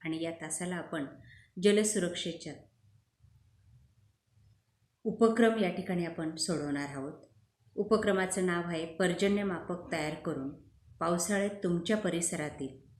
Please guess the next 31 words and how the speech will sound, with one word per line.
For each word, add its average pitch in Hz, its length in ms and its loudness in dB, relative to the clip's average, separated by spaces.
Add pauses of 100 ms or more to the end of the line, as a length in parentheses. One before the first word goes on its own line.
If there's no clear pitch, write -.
(340)
एका 190 280 0
आठवड्याच्या 160 760 -2 (640)
पर्जन्य 202 540 6
मापनाची 170 720 -2
नोंद 143 280 0
घेणे. 123 480 -14 (300)
अतिशय 175 260 -2
सुंदर 165 380 -2
असा 156 220 -6
हा 170 140 -8
उपक्रम 156 540 -2
आहे. - 560 -10 (1000)
यासारखे 226 760 4
विविध 208 300 6
उपक्रम 190 400 2
आपल्याला 175 380 0
हवे 175 260 -2
असतील, 165 580 -4
प्रकल्प 196 420 -2
हवे 170 240 -2
असतील, 160 480 -4
तर 185 40 -2
त्यासाठी 175 460 -2
आपल्या 170 360 -4
चॅनलला 156 380 -6
सबस्क्राईब - 500 -2
करून 156 420 -4
बेल 165 180 2
आयकॉनवर 151 380 -2
क्लिक - 360 -8
करा, 131 140 -8